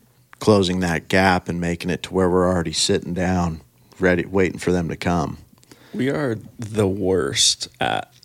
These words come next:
Speaker 2: sitting in one spot and hunting.
Speaker 1: Yeah.
Speaker 2: We've tried it multiple times,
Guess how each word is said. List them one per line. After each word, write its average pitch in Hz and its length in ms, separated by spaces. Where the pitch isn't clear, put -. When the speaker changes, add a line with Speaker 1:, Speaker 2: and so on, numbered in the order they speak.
Speaker 2:
sitting 98 500
in 87 140
one 85 220
spot - 420
and 104 160
hunting. 95 480
Speaker 1:
Yeah. - 140
Speaker 2:
We've 117 180
tried 110 320
it 98 160
multiple 110 460
times, 92 640